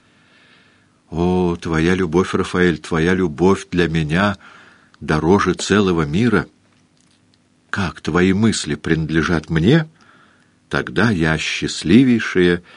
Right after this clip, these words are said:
из счастливых». «Нас могут услышать», — заметил Рафаэль. «О, тут никого нет», — сказала она, задорно тряхнув кудрями. «Иди же ко мне!» — вскричал Валентен, протягивая к ней руки. Она вскочила к нему на колени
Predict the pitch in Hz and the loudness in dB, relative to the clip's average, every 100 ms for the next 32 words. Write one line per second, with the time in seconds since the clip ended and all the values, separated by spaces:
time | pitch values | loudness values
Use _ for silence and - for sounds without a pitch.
0 | - 71 69 - - 69 - 65 60 - | -14 -8 -8 -8 -10 -10 -6 -6 -6 -10
1 | - _ _ _ _ _ _ _ _ _ | -18 _ _ _ _ _ _ _ _ _
2 | _ _ _ - - 85 87 - 85 76 | _ _ _ -20 -12 -6 -4 0 -2 -2
3 | - 82 - 85 - - - 71 69 - | -4 -6 0 2 0 -6 -6 -6 -6 -6
4 | 69 64 - 64 - - - - 202 127 | -8 -8 -8 -8 -8 -16 -16 2 4 6
5 | 175 170 156 151 135 127 82 64 - 76 | 4 4 0 2 2 2 0 -6 -6 -4
6 | 64 71 76 95 117 87 80 104 117 107 | -2 0 0 0 0 2 2 2 2 -2
7 | 92 85 - 87 - 76 71 64 60 _ | -4 -4 -4 -8 -6 -6 -4 -6 -8 _
8 | _ _ _ _ 82 76 82 73 - 73 | _ _ _ _ -8 -2 0 0 -4 -8
9 | 67 65 - - - _ - - 80 - | -8 -12 -14 -20 -20 _ -12 -2 -2 0
10 | 78 73 - 67 65 62 - 131 127 - | -2 -2 -4 -6 -6 -4 2 2 0 -6
11 | 71 - 92 87 90 85 80 - 71 71 | -6 -2 -2 -2 -2 -2 -6 -8 -6 -6
12 | 65 - - _ - - - - 90 113 | -8 -12 -20 _ -20 -20 -20 -8 -2 -2
13 | 110 - 98 - 104 90 85 76 73 67 | -2 0 -2 2 2 2 0 -2 -2 -4
14 | - 78 135 143 143 | -2 4 4 4 0